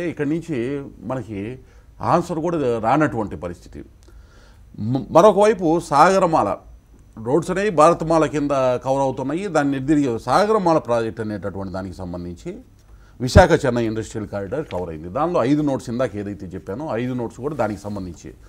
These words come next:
అలాగే బాంబే and చెన్నై ఇండస్ట్రియల్ కారిడార్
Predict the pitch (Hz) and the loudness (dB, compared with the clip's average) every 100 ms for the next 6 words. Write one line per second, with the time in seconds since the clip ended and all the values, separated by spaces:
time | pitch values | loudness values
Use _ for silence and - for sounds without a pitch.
0 | - - - - 147 214 190 143 170 - | -20 -20 -18 0 6 6 6 4 4 -2
1 | - - - - - - - - - - | -10 -20 -20 -20 -20 -20 -20 -20 -20 -16
2 | 120 107 156 214 226 233 226 - - 160 | -6 6 8 8 6 4 2 -2 -2 -2
3 | 175 139 131 123 120 117 110 98 - - | 0 2 4 4 4 2 2 0 -4 -16
4 | - - 170 190 165 139 135 127 120 104 | -20 -6 -4 0 2 2 0 -2 -4 -4
5 | 104 92 85 82 | -2 -4 -4 -6